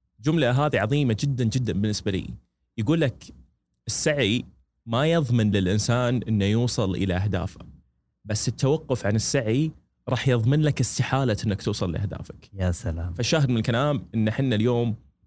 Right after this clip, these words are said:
Speaker 1: ما ندري وين راح نوصل في المستقبل، بس إذا نتوقف عن العمل وعن السعي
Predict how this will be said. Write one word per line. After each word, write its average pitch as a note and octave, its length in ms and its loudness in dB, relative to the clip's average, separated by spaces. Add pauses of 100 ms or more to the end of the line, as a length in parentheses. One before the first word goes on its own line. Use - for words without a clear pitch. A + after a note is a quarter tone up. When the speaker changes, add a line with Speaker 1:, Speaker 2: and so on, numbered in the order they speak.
Speaker 1:
ما C3 200 2
ندري D3 280 4
وين A2+ 200 4
راح G#2+ 220 -2
نوصل G#2+ 400 0 (280)
في A2 60 -6
المستقبل، G2+ 500 -4 (720)
بس A2 240 -2
إذا B2 160 4
نتوقف A#2+ 680 2
عن G2+ 120 2
العمل G2+ 380 2
وعن F#2 160 0
السعي A#2 560 0